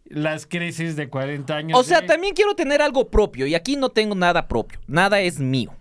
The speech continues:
Speaker 1: Estas no son tuyas.
Speaker 2: Estas no son mías, son puestas. Entonces no tengo nada propio, quiero ir a tener algo propio.
Speaker 1: Bueno, bueno, pero vamos a ver cómo mantenemos este, este espacio de análisis político semanal para no valer tanta paloma como nuestra,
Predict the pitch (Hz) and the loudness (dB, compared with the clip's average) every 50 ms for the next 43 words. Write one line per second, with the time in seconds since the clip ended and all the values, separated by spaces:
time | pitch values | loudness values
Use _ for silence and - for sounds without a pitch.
0 | - - - 156 160 165 202 180 147 156 165 160 165 151 143 170 190 196 165 135 | -20 -10 -8 -8 -6 -6 -6 -6 -6 -6 -6 -6 -6 -6 -6 -6 -6 -6 -6 -8
1 | 127 - 196 202 202 - 247 214 202 - 156 175 190 220 247 240 285 226 208 190 | -6 -4 -4 -6 0 0 0 0 0 -4 -8 -2 0 0 0 2 0 0 0 0
2 | 185 185 202 233 - - - - 254 - - - - 196 190 202 - 185 180 185 | 0 0 0 0 0 -2 -8 -8 -6 -6 -4 2 2 2 2 2 0 2 2 2
3 | 190 185 - 269 294 311 - - - - - - - - - - - - - - | 2 2 0 0 0 0 -2 -10 -14 -14 -14 -12 -10 -12 -12 -12 -14 -14 -6 -6
4 | 170 165 220 220 208 233 254 - 294 285 277 285 262 240 - 240 214 - 135 139 | 2 4 4 4 4 2 2 2 2 2 4 2 2 2 2 0 -2 -2 -4 -2
5 | - 220 226 240 233 226 220 196 190 208 214 214 202 202 190 196 180 - 147 120 | 0 2 2 2 2 0 -2 -2 -4 0 0 2 2 2 0 -2 -2 -2 -4 -4
6 | - - - - - - - - 185 214 220 214 202 202 196 185 185 175 175 175 | -4 -6 -18 -20 -20 -20 -12 -6 -2 -2 -2 -2 -2 -4 -2 -2 -2 -2 -4 -4
7 | 175 196 202 233 254 262 262 220 202 233 226 233 226 - - 233 233 226 226 226 | -4 -4 -4 -2 -2 -2 -4 -4 -4 -6 -6 -6 -8 -6 -6 -6 -4 -4 -4 -4
8 | 220 208 202 185 190 185 185 202 208 214 214 208 208 208 202 - 202 185 165 165 | -4 -4 -4 -4 -6 -6 -4 -4 -4 -4 -4 -4 -4 -4 -4 -6 -8 -8 -6 -6
9 | 165 160 160 156 151 143 - - - 165 160 170 156 175 190 190 190 180 180 - | -4 -4 -4 -6 -6 -8 -10 -8 -8 -6 -6 -6 -6 -6 -8 -8 -6 -8 -10 -8
10 | - 190 185 - 131 156 180 175 165 165 170 170 160 147 165 151 - 151 147 151 | -6 -6 -6 -6 -6 -6 -6 -6 -4 -6 -6 -6 -6 -6 -8 -6 -6 -6 -6 -6
11 | 151 143 156 135 156 143 131 165 165 180 196 220 233 240 214 180 170 151 147 147 | -6 -8 -8 -8 -6 -8 -8 -8 -8 -8 -6 -6 -6 -8 -6 -6 -6 -4 -4 -4
12 | 147 156 170 175 165 156 156 175 196 202 190 185 - 320 349 349 339 - 320 - | -4 -4 -4 -4 -4 -4 -4 -4 -6 -6 -8 -4 -4 -2 -2 -2 -2 -4 -4 -2
13 | 330 302 269 269 262 247 247 190 - 202 202 190 185 175 180 185 185 180 165 - | -4 -4 -2 -4 -4 -4 -6 -6 -6 -6 -6 -4 -6 -4 -4 -6 -6 -6 -6 -6
14 | - 185 180 175 160 | -4 -4 -4 -4 -6